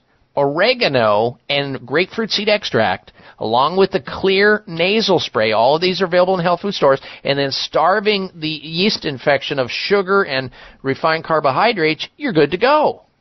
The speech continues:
You'll be a whole lot better off than you currently are with the suffering. And make sure also,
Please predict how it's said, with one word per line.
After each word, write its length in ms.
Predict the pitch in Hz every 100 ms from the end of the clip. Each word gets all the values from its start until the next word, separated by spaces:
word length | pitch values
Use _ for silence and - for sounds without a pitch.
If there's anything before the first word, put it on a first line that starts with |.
| _ _ _
You'll 180 | 180 233
be 140 | 165
a 100 | 120
whole 560 | - - - 254 330 294
lot 280 | 117 104
better 320 | - 104 98 95
off 220 | 92 - _ _ _ _ _ _ _ _
than 600 | 123 113 143 147 143 143 139
you 200 | 147 135
currently 480 | - 170 143 123 135
are 340 | 139 117 113
with 320 | 131 127 113 - -
the 140 | 131
suffering. 420 | - 151 - 110 -
And 220 | 131 120 - - -
make 260 | 143 190
sure 320 | - - 208 170
also, 760 | 160 170 - - 135 127 123